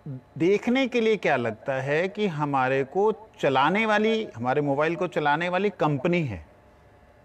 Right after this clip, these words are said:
जिसने हमें उसको कर्म करने की, उसमें काम करने की शक्ति दे रखी है, समय दे रखा है, ज-,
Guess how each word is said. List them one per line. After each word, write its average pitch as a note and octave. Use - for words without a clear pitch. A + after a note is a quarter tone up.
जिसने D#3+
हमें D#3+
उसको G#3
कर्म F#3+
करने D3+
की, D3
उसमें F#3+
काम D3+
करने C#3+
की G3+
शक्ति G#3
दे F#3
रखी B2
है, C#3
समय F3
दे C#3+
रखा A#2
है, C3
ज-, C#3